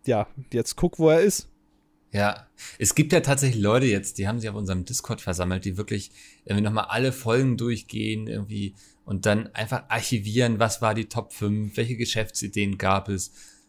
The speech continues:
Speaker 2: <laughs> des kleinen Mannes. All solche Sachen werden aufgeschrieben. Ähm, wobei, ich wollte jetzt sagen, schreibt auch mal auf, wie wir über Prominente geredet haben und was wir geredet haben.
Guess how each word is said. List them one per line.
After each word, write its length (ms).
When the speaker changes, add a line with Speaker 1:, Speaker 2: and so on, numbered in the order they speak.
Speaker 2:
<laughs> 0
des 720
kleinen 340
Mannes. 480
All 160
solche 240
Sachen 320
werden 160
aufgeschrieben. 720
Ähm, 340
wobei, 340
ich 160
wollte 160
jetzt 120
sagen, 220
schreibt 360
auch 40
mal 200
auf, 200
wie 120
wir 80
über 180
Prominente 480
geredet 380
haben 160
und 100
was 180
wir 80
geredet 340
haben. 160